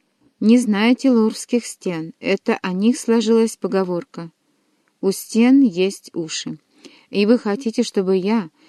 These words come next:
хорошо знающий эти стены, заговорил с вами? Помилосердствуйте, Демуи, вы невысокого мнения об уме короля Наварского.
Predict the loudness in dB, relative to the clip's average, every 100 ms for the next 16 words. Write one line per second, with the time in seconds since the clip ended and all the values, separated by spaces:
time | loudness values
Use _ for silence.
0 | _ -4 -2 0 0 0 0 0 -2 -2
1 | -4 -6 -2 2 4 2 0 -4 -4 0
2 | 2 0 -4 -8 -10 -16 _ _ _ _
3 | _ _ -2 0 2 2 0 0 0 -4
4 | -10 -10 -10 -12 -8 -8 -8 -10 -14 _
5 | _ _ -8 2 4 6 4 0 -2 0
6 | 4 6 6 6 4 2 2 2 2 -4
7 | -4 -4 -4 -8 -8 -10 -14 -16 -14 -14